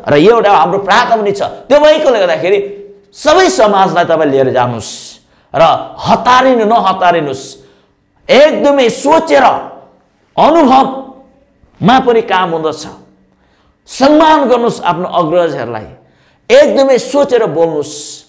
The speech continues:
जसले तपाईँको, म के अर्को पनि recommend के गर्न चाहन्छु भने, तपाईँले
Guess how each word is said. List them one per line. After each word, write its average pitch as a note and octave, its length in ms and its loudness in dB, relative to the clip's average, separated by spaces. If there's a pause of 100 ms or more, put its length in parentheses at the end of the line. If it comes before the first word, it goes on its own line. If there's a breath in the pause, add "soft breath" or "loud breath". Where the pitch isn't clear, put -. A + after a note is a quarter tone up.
(760)
जसले C4+ 420 2
तपाईँको, B3+ 1160 0 (280)
म A3+ 140 2
के C4 260 -2
अर्को C4+ 400 2
पनि C4 140 2
recommend A#3+ 420 -4
के D#4+ 140 -2
गर्न C4 220 0
चाहन्छु G3+ 420 -2
भने, G#3+ 120 -2
तपाईँले C4 1000 0